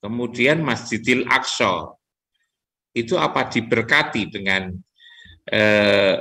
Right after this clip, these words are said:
kenyataan-kenyataan yang terjadi sekarang ini? Karena itu kalau, eh,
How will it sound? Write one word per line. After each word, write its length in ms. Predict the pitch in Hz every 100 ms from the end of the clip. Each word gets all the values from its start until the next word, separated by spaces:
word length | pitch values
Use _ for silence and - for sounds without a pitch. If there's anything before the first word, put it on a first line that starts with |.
| - - - -
kenyataan-kenyataan 1300 | 117 117 113 117 113 113 113 110 101 - 98 110 107
yang 400 | 98 92 92 92
terjadi 560 | 107 - 95 92 113
sekarang 560 | 104 - 101 95 95 - 95
ini? 120 | - _ _ _ _ _ _ _ _ _ _ _ _
Karena 320 | - 127 139
itu 240 | 135 208 202
kalau, 560 | 147 135 139 120 - _ _ _ _ _ _
eh, 420 | - 131 131 123